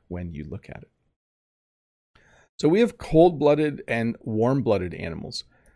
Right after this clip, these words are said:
Cold-blooded animals cannot maintain their body temperature, okay? So cold-blooded animals often will lay in the sun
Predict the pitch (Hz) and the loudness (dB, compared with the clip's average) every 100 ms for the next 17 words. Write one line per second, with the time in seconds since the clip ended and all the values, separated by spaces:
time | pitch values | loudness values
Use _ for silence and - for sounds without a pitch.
0 | _ _ _ _ - 170 175 190 139 147 | _ _ _ _ -2 4 6 6 4 4
1 | 135 117 107 127 143 127 104 - - _ | 4 2 0 0 0 0 -2 -6 -16 _
2 | - 135 135 135 135 143 160 240 - _ | -4 -2 0 2 4 4 2 0 -8 _
3 | _ _ _ _ _ 117 131 135 135 117 | _ _ _ _ _ 0 2 4 2 -2
4 | - 151 147 151 151 - 117 110 123 120 | -2 0 2 2 0 -4 -6 2 4 4
5 | - 95 110 113 120 123 120 127 _ - | 0 -2 2 2 4 0 -2 -6 _ -16
6 | - 113 95 - - - _ _ 95 101 | -8 -8 -8 -10 -10 -10 _ _ -12 -8
7 | 123 - - - _ - 127 - 147 160 | -8 -8 -20 -20 _ -2 -2 2 6 6
8 | 160 147 135 127 - 123 123 117 - 117 | 6 4 4 4 0 0 0 -2 0 2
9 | 120 123 139 120 110 104 110 113 113 107 | 2 0 -2 0 0 0 0 0 0 -2
10 | 98 - - 101 131 175 | -4 -6 -4 -4 -4 -8